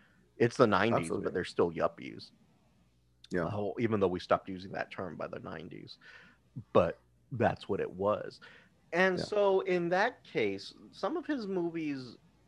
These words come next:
Speaker 1: in that sense weren't really that relatable. I think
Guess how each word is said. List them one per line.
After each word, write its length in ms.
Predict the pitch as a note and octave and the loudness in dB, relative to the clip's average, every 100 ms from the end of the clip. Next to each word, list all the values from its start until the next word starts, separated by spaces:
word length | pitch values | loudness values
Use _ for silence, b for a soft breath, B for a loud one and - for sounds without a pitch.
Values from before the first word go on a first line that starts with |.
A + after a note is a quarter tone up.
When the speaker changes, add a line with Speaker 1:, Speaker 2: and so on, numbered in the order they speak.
| - | -6
Speaker 1:
in 100 | C3+ | 2
that 240 | B2 A#2+ | 4 4
sense 280 | - A#2+ G#2 | 0 -4 -4
weren't 360 | A2 G#2 G2+ - | -4 -2 -2 -2
really 300 | G#2 G#2 F#2 | -6 -6 -4
that 400 | F2+ F2+ F2+ - | -2 0 -2 -4
relatable. 760 | G2 F2 F#2+ G#2 F2+ - - - _ b b b - | -10 -6 -6 -6 -8 -10 -16 -18 _ b b b 0
I 100 | B2 | 0
think 320 | - E3 | 2 0